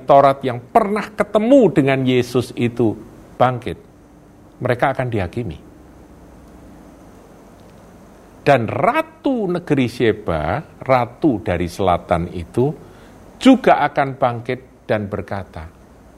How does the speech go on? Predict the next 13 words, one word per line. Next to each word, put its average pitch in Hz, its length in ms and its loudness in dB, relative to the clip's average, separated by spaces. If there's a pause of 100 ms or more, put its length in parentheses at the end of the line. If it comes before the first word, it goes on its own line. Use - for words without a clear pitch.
(1400)
berkata 117 400 0
begini, 92 480 -6 (880)
"Aku 180 560 0
ini 190 240 2
loh 90 560 -4
yang 110 160 2
hidup 104 640 0
di 113 80 -4 (240)
zaman 139 800 0 (1200)
jauh 139 560 6
sebelum 120 720 -2 (400)
Tuhan 120 320 4
Yesus 92 400 -4